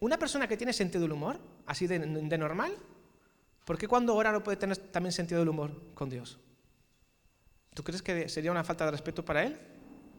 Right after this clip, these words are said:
Por supuesto, un, un, un humor sano, ¿no? Decir, "Jo, Señor, vaya día que llevo, estoy hasta las narices ya de todo, jo.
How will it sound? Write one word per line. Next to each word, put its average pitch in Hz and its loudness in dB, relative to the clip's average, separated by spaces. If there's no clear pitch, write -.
Por 151 -2
supuesto, 156 -6
un, 185 0
un, 165 0
un 170 0
humor 151 2
sano, 196 2
¿no? 208 -2
Decir, 139 -8
"Jo, - -4
Señor, 127 -6
vaya 185 0
día 165 4
que 147 -2
llevo, 135 0
estoy 127 -4
hasta - -4
las 147 -2
narices 151 -4
ya 196 -2
de 165 -2
todo, 160 -4
jo. - -14